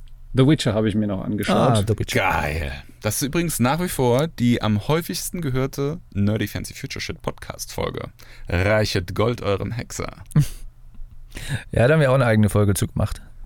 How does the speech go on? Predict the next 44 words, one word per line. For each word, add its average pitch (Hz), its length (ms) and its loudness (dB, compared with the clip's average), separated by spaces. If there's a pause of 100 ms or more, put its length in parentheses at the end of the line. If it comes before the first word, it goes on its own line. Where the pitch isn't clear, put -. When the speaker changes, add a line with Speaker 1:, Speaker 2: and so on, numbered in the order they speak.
(100)
Speaker 2:
Zusammen 143 280 6
mit 165 100 4
unserem, 120 420 6
äh, 113 460 4
Kollegen 143 420 4
und 120 140 4
auch, - 340 2 (640)
gut, 117 160 0
er 107 120 4
ist 104 120 2
wirklich 101 260 0
ein 110 60 4
Gast, 92 340 2
er 104 160 0
gehört 104 220 2
jetzt - 160 -2
noch 104 80 2
nicht 98 160 0
zum 110 160 2
Ensemble, 127 480 4
aber 131 340 6
mit 147 200 2
Patrick. - 400 -2 (100)
Speaker 3:
Ja, 101 140 2
aber 180 120 2
ich 160 100 0
hab 170 80 -2
den, 127 200 2
ich - 160 -2
hab - 60 -4
den, 117 300 2
äh, 107 440 0 (180)
Patrick 147 220 -2
sogar 127 200 0
gefragt, 127 440 -2
ob - 80 -8
er 151 60 -4
demnächst 139 320 -4
mit 139 100 -6
mir 139 60 -2
eine 127 100 -2
Folge 131 240 0
alleine 135 400 -2
aufnimmt. 151 520 -4